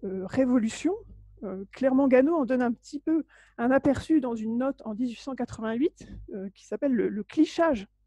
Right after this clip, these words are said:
des estampages. Alors, en fait, le clichage, il ne reste plus que le mot cliché aujourd'hui, mais c'est le fait de clicher, c'est-à-dire de reproduire une empreinte. Donc, je, je lis rapidement le, le texte. « Personne n'ignore les services considérables rendus à la science épigraphique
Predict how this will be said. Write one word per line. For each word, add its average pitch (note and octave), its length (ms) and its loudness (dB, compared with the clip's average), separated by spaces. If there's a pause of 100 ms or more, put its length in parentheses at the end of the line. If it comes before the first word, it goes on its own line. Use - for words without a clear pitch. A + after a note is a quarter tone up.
des B3+ 180 2
estampages. A#3 500 -2
Alors, G#3+ 160 -6
en - 40 -20
fait, B3 140 -4 (420)
le - 220 -12 (140)
clichage, D4+ 460 0
il G#3+ 100 -4
ne G#3 80 -4
reste A#3 180 -4
plus C4+ 80 -2
que B3+ 100 -8
le A#3 60 -2
mot A3 140 -4
cliché - 380 -6
aujourd'hui, A3+ 360 -6
mais A3+ 140 -4 (340)
c'est B3+ 140 -4
le A#3 100 2
fait E4 160 0
de A3+ 140 -4
clicher, C#4+ 480 2
c'est-à-dire A#3+ 320 -2
de G#3 80 -4
reproduire C#4 500 -6
une A3+ 140 -8
empreinte. G#3+ 320 -18 (1200)
Donc, G#3 120 -10
je, A#3 200 0
je A3+ 120 0
lis C4 180 4
rapidement B3 480 2
le, G#3 240 6
le G3+ 140 2
texte. « - 460 -4 (480)
Personne E4 400 2
n'ignore C#4+ 320 4
les A#3 80 0
services A#3 420 -4
considérables C4 680 -2
rendus A3+ 380 -2
à A#3 40 4
la A3 100 0
science C#4+ 280 -4
épigraphique - 800 -4